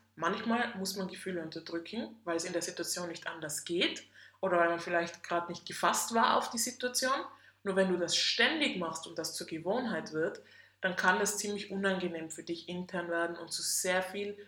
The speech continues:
innerer Unzufriedenheit führen. Und da spreche ich wirklich aus Erfahrung. <laughs> Leider. Also, wie konfrontierst du jetzt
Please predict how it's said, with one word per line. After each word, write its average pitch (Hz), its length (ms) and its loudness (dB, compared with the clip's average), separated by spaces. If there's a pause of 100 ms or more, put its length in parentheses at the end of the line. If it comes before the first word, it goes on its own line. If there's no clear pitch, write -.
(220)
innerer 190 480 0
Unzufriedenheit 220 840 -2
führen. 196 440 -2 (360)
Und 156 160 -6
da 170 160 4
spreche 180 380 -2
ich 180 140 -8
wirklich 175 320 -4
aus 151 180 -2
Erfahrung. 135 460 -8 (180)
<laughs> 226 420 4 (280)
Leider. 156 540 4 (140)
Also, 185 440 8 (420)
wie 220 280 4
konfrontierst 240 600 4
du 240 60 -2
jetzt - 500 -2